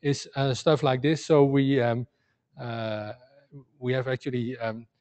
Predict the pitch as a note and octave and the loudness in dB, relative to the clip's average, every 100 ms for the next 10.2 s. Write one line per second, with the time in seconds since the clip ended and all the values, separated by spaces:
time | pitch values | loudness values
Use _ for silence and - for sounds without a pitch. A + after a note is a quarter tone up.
0 | _ D3 D#3+ D#3+ E3 D#3 B2+ C3+ B2+ B2+ | _ 4 4 4 0 0 0 0 2 -2
1 | A#2 D#3 C#3 C3+ B2+ C3+ C3+ C3+ B2+ B2 | -2 -2 -2 0 0 0 0 0 -2 -2
2 | B2 B2 A#2+ A#2 C3+ - _ _ - D#3 | -4 -4 -4 -4 -4 -10 _ _ -6 -4
3 | D3+ C3 - C3 B2 A#2 - A#2+ A#2 A#2+ | 0 -2 0 -2 0 -2 -2 -4 -4 -4
4 | A2 A#2 A#2+ A2+ A#2+ A2+ A#2 A#2+ G#2+ - | 0 0 0 0 -2 -2 -6 -10 -4 4
5 | D3 C3+ B2+ C3 A#2+ B2+ A#2+ A#2 - B2+ | 6 6 2 -2 -2 -2 -2 -4 -6 -4
6 | B2 B2+ A#2+ - B2+ B2 C#3+ C3 A#2 _ | -4 -4 -6 -4 -4 -4 -6 -6 -6 _
7 | _ _ _ D3 B2+ B2 B2 B2+ C3+ B2 | _ _ _ -12 -10 -10 -12 -8 -6 -2
8 | D3+ D#3 D#3 C#3 B2 - C#3 C#3+ D3 C#3+ | 0 0 2 0 -2 2 2 2 0 2
9 | C#3 C3+ C#3+ C3+ C3 B2+ B2 - B2+ - | 2 2 0 0 0 0 -2 -2 -4 -4
10 | B2 A#2+ | -8 -10